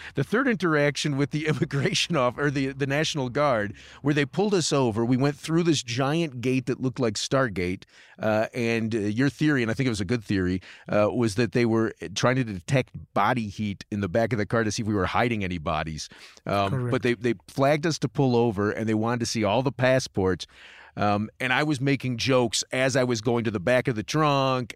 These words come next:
Speaker 1: and just laughing with them and sort of making fun of the situation. And they were laughing, and they just, they, they sent us on our way almost immediately. My point being,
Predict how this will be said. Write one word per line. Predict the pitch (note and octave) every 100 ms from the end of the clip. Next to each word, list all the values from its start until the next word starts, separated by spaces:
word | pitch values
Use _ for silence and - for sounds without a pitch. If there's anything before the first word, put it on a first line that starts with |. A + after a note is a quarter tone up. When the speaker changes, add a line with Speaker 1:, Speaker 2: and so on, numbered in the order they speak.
| -
Speaker 1:
and | A#2 A2+
just | - C3+
laughing | A#2+ A#2 C3 C#3+ D#3 C3+
with | C3+ -
them | B2+ B2 A#2
and | G2+
sort | - B2
of | A2
making | A#2+ C3 A#2+
fun | C3+
of | B2
the | A2+
situation. | A#2+ G#2 A2 B2+ D3+ C#3 C3+ C#3 C3 B2+ B2 A#2+ A#2+ - - - -
And | C3+ B2
they | C#3 D#3
were | D3+
laughing, | C3+ C3 B2+ B2+ - C3
and | B2
they | A#2+
just, | A2 A#2 -
they, | A#2+ A2+
they | G2 - A2
sent | - A#2
us | A2+ A2
on | G#2
our | G2+
way | F#2+ F#2+ F#2
almost | F#2 F2 -
immediately. | F2+ F2+ E2 C2+ A#1 A1+ - - -
My | F2+ G#2 -
point | - A2 G#2+ F2
being, | F#2 F#2 D2+ C#2+